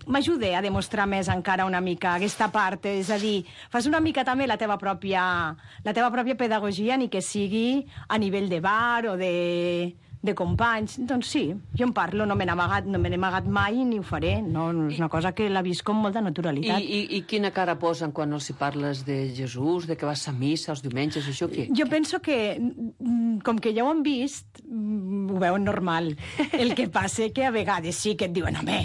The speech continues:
Speaker 1: ara vas a missa", vulguem dir, "si estem
Speaker 2: Ara
Speaker 1: aquí
Speaker 2: que
Speaker 1: la mar
Speaker 2: estem
Speaker 1: de
Speaker 2: tan
Speaker 1: bé,
Speaker 2: bé.
Speaker 1: ah, anem de vacances, escolteu, que jo vull, jo vull anar a missa", escolta'm, bueno... Però ho accepten perquè, a més, és que em sembla que,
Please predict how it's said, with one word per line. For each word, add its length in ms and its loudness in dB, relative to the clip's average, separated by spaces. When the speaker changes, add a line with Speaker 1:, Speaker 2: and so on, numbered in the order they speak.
Speaker 1:
ara 260 0
vas 160 2
a 80 4
missa", 480 0
vulguem 400 2
dir, 160 -2
"si 80 -2
estem 160 -2
Speaker 2:
Ara 220 2
Speaker 1:
aquí 80 2
Speaker 2:
que 80 4
Speaker 1:
la 20 0
mar 160 2
Speaker 2:
estem 80 0
Speaker 1:
de 80 0
Speaker 2:
tan 100 4
Speaker 1:
bé, 460 2
Speaker 2:
bé. 180 -8
Speaker 1:
ah, 160 -2
anem 220 0
de 80 4
vacances, 480 0
escolteu, 320 0
que 80 2
jo 160 2
vull, 240 2
jo 80 2
vull 160 2
anar 80 2
a 140 0
missa", 340 -2
escolta'm, 720 0
bueno... 480 0
Però 140 2
ho 60 -2
accepten 580 0
perquè, 220 -2
a 100 0
més, 220 0
és 100 -2
que 120 -2
em 60 0
sembla 380 0
que, 720 0